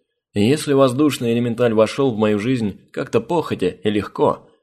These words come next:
то здесь я сознательно и неспешно подбирался к такому ответственному делу. В мыслях даже смаковал этот момент. В принципе, я примерно представлял, как это надо делать,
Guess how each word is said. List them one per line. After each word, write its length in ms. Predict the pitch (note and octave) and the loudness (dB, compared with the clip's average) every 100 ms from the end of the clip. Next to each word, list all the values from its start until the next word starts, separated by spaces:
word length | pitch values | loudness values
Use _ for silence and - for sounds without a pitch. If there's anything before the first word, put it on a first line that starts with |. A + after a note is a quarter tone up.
| - | -14
то 140 | F3 E3 | -8 -6
здесь 340 | C3+ D#3 C3+ | 0 0 2
я 120 | C#3+ | -2
сознательно 760 | B2+ B2 G#2+ D3 D3+ - G2 G2+ | 0 0 2 2 0 0 0 2
и 40 | |
неспешно 680 | G#2+ G#2 - D#3 G#2+ E2 - _ - | 2 0 0 -2 -2 -4 -10 _ -6
подбирался 600 | E3 D3 D3 C3+ C3 A#2+ | -2 2 4 4 2 -4
к 60 | |
такому 440 | - A2+ C3 D3 E3+ | -2 -2 2 2 2
ответственному 640 | D#3+ G#2 F#2+ - G2 A2+ | 0 0 0 -2 -2 -2
делу. 360 | G#2+ D#2 - - _ _ _ - | -2 -6 -8 -20 _ _ _ -6
В 160 | A2+ G#2 | 0 2
мыслях 440 | C#3+ F#3+ G3 F3 | 2 0 -4 0
даже 320 | D#3 D3+ D#3+ | 4 4 4
смаковал 600 | E3+ F3+ F3 C#3+ G2+ G#2 | -4 -6 0 2 4 4
этот 180 | G#2+ G#2+ | 2 0
момент. 440 | C3+ G#2 D#2+ - - _ _ _ _ | 0 0 -4 -10 -20 _ _ _ _
В 60 | |
принципе, 560 | - E3 D#3 D3+ C#3+ A2 | -4 -4 -4 -2 -2 -2
я 200 | A#2 C3+ | -2 -2
примерно 440 | C#3+ D3+ D3+ C#3+ C3 | 0 2 2 2 -2
представлял, 680 | C3 B2 A#2 C#3 D3+ F#2+ | -4 -4 -4 0 0 0
как 340 | F#2+ C#3+ D3+ D3 | -2 -4 -2 -4
это 160 | B2+ | -2
надо 200 | A2+ G#2+ | 0 0
делать, 380 | B2+ G2 C2+ - | 0 -4 -4 -12